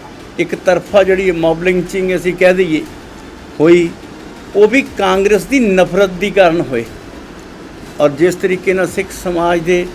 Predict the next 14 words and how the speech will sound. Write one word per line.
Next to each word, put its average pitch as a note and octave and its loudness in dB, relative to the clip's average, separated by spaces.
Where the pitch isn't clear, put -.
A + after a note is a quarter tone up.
ਉੱਤੇ F3+ 0
ਉਹਨਾਂ F3+ 2
ਨੇ E3+ 2
ਜਿਹੜੇ D3+ 2
ਅਟੈਕ E3 2
ਕੀਤੇ, F3 0
ਲੋਕ, D#3 -2
ਟਾਇਰ E3+ 4
ਪਾ E3+ 0
ਕੇ E3+ -4
ਜਿਹੜਾ D#3+ 0
ਜਲਾਇਆ D#3 2
ਗਿਆ, D#3+ 0
ਕੇਸ E3 -6